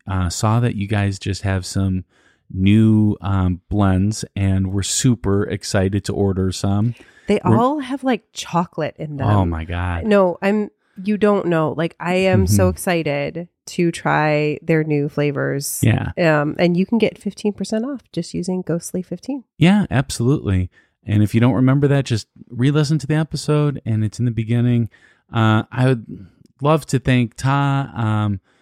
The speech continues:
Speaker 1: he's been amazing. Uh, we love him, and, uh, hopefully we can get him on a Ghostly X or a Ghostly soon. I
Speaker 2: Yeah.
Speaker 1: would love that. And, um, Neil, of course. Um, we had such a great time. I can't wait to talk about his,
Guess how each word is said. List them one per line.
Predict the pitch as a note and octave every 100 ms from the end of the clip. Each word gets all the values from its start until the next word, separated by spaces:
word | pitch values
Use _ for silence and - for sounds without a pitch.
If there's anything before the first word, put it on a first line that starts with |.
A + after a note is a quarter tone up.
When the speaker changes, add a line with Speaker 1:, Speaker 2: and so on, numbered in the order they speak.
| _ _ _
Speaker 1:
he's | C3 G#2+
been | A#2+ A2
amazing. | G#2 A2 C3 C3 C3 C3 B2+ B2+ -
Uh, | A2+ G#2 G#2 -
we | - G#2+ A2 A2
love | G#2+ C3+ B2
him, | C3+ C3+ -
and, | G#2+ G#2+ G#2
uh, | - G#2+
hopefully | A#2+ F3 F3+ D#3+
we | C#3+
can | D3
get | C3+
him | B2+
on | A#2+
a | A2+
Ghostly | A#2 A2+ - G#2+
X | A2+ A#2+ - -
or | G#2+ G#2
a |
Ghostly | F#2 B2 D3+ - F2+
soon. | - F#2+ F#2 F#2+ A2+
I | F#2+ G2
Speaker 2:
Yeah. | G2+
Speaker 1:
would | G2+
love | A#2 A#2
that. | G#2 G2 G2 - _ _ _ _ -
And, | A2+ A2+ A2+ A2+ -
um, | A2+ A2 G#2+ G2+ G2+ - _ _ _ _ _ _ -
Neil, | A#2+ A#2+ G#2+ G2
of | F#2 -
course. | A2 G#2 A#2+ - -
Um, | G#2 G2+ G2 G2 -
we | G#2+ G#2+
had | G#2+ -
such | A2+
a | G2
great | B2+ B2+ -
time. | A#2+ B2 -
I | G#2+
can't | - A2 -
wait | A2+
to | -
talk | A2 A#2 A2+
about | A2+ A#2+ A2+ A2+ -
his, | G2+ G#2+ A2 G#2+ G2+